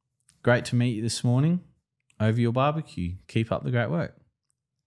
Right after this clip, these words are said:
Thank you, Mark. Was it Mark? Thank you, Mark. It's good to see him. He had a, where was he from? It was from the U K.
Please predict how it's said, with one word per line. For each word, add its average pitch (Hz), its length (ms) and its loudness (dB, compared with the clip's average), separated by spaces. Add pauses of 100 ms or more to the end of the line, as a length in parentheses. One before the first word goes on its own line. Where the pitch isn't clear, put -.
(280)
Thank 143 300 2
you, 104 200 4
Mark. 135 760 0
Was 135 180 2
it 113 80 0
Mark? 190 360 2 (140)
Thank 110 220 -4
you, 85 60 -4
Mark. 82 260 -4 (1400)
It's - 100 -20
good 107 180 2
to 87 60 -4
see 69 180 -4
him. 65 140 -10 (680)
He 95 60 -2
had 90 120 0
a, 87 320 -4 (260)
where 123 120 2
was 143 100 2
he 135 40 -4
from? 156 280 -4 (580)
It 113 120 -2
was 107 200 0
from 107 560 -4 (100)
the 104 100 -2
U 98 120 0
K. 92 360 -4